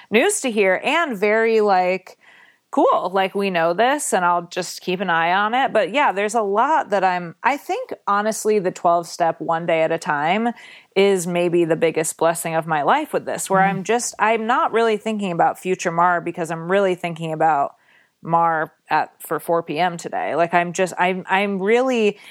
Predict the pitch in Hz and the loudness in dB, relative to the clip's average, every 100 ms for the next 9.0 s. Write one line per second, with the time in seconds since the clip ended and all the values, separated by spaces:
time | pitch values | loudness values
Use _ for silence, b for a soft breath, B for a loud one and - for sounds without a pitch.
0 | B - 214 208 262 330 330 262 196 208 | B -2 -2 2 0 2 -2 -2 -2 -2
1 | 202 185 180 170 160 156 - _ - - | 0 0 0 0 0 -4 -12 _ -10 -8
2 | - 202 208 190 170 165 165 160 151 - | -2 0 2 2 2 2 0 -2 -14 -12
3 | - 156 185 269 285 - B B - 202 | -4 -2 0 -2 -2 -4 B B 0 0
4 | 180 170 208 220 196 190 185 165 160 160 | 0 0 0 0 -2 -4 -4 -2 -2 -2
5 | _ _ _ - - - - 214 202 170 | _ _ _ -20 -14 -10 0 2 2 -2
6 | - - 185 175 170 - 160 - 151 120 | -8 -2 0 0 -2 0 0 0 0 0
7 | 147 135 135 104 76 156 170 156 139 131 | -2 -4 -2 -2 -2 -6 -4 -4 -4 -6
8 | 123 127 110 - - 170 190 - - 170 | -8 -8 -4 -2 -2 -6 -10 -4 -4 -4